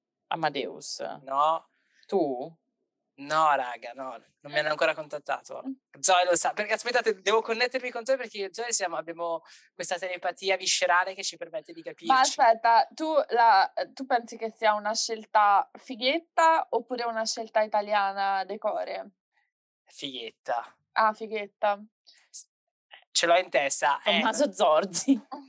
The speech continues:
Speaker 2: No, ma raga, no. Chi è secondo voi
Speaker 3: Ah,
Speaker 2: quella figu-
Speaker 3: Cattelan.
Speaker 2: No, raga, secondo me ha tante probabilità, eh, di fare il suo debutto da presentatore Fedez.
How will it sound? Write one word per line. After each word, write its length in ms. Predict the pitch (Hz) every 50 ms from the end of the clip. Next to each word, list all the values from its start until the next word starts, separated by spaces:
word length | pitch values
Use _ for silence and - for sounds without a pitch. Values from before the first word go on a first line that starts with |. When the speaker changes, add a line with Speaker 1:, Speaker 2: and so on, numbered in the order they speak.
| _ _ _ _ _ _ _ _ - _
Speaker 2:
No, 220 | - 110 110 110 -
ma 120 | 139 - -
raga, 240 | - 120 120 120 123
no. 200 | 135 151 127 - - - - - - - - 440 453 440
Chi 100 | 440 -
è 100 | 196 175
secondo 420 | - - 165 - - 262 269 269
voi 140 | 269 262 262
Speaker 3:
Ah, 60 | 254 247
Speaker 2:
quella 200 | - - - 240 247
figu- 160 | 233 - 262
Speaker 3:
Cattelan. 800 | - 247 226 220 208 208 208 208 208 208 208 208 208 208 226 226 _ _ _ _ _ _ _ _ _ _ _ _ _ _
Speaker 2:
No, 220 | 190 208 185 151
raga, 280 | 147 147 139 139 143 147
secondo 460 | - - 160 - 196 196 208 202 185
me 400 | 170 175 196 220 240 240 202 - -
ha 140 | - 143 143 _
tante 320 | - 190 196 208 208 196
probabilità, 760 | - - 160 156 147 147 151 147 147 139 - 151 160 185 220 220 - - - - - - - _ -
eh, 680 | - 147 139 139 135 135 139 135 131 131 131 131 131 131
di 140 | 131 151 156
fare 240 | - 165 156 147 147
il 40 | 143
suo 120 | - 156
debutto 380 | 147 151 151 156 160 - - 156
da 100 | 147 139
presentatore 580 | - 143 139 143 147 147 151 147 160 143 143
Fedez. 580 | 135 - 117 107 107 104 - - - - -